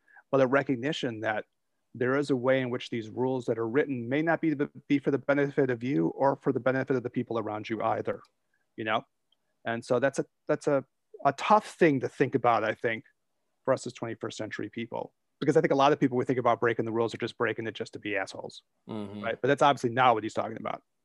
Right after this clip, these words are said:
Speaker 1: He's talking about a critical look at what's going on around you that you then question, and then you realize that you might not, you might not follow those things, and you're not really obliged to follow them if they're really not healthy for
Speaker 2: Mm-hmm.
Speaker 1: yourself and for the people around you.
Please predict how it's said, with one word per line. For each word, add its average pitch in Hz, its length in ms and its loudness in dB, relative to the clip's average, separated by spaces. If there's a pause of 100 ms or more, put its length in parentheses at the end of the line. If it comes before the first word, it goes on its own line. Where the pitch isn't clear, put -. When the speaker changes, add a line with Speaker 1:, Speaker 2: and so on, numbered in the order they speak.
(300)
Speaker 1:
He's 127 140 -2
talking 131 260 2
about 110 260 0 (360)
a 127 80 2
critical 156 580 2
look 127 300 2 (760)
at 120 80 4
what's 120 180 0
going 117 180 2
on 107 160 2
around 113 600 0
you 113 320 -4 (360)
that 127 140 0
you 123 100 -2
then 107 200 -4
question, 123 640 -2 (220)
and 131 140 0
then 131 160 2
you 147 80 -2
realize 147 340 2
that 151 80 0
you 147 80 -2
might 151 140 2
not, 151 160 2 (200)
you 127 160 -2
might 143 220 0
not 135 240 0 (480)
follow 160 500 6
those 123 240 4
things, 123 460 -4
and 123 340 -6 (100)
you're - 80 -2
not 151 200 4
really 147 200 4
obliged 143 520 2
to 117 60 0
follow 110 300 2
them 113 220 -4
if 120 100 -12
they're 120 140 2
really 123 280 0
not 117 200 -2
healthy 131 500 2 (540)
for 113 60 -2
Speaker 2:
Mm-hmm. 120 80 2
Speaker 1:
yourself 117 380 4
and 123 100 -6
for 120 80 -4
the 113 80 -4
people 113 280 -4
around 113 380 -4
you. - 160 -4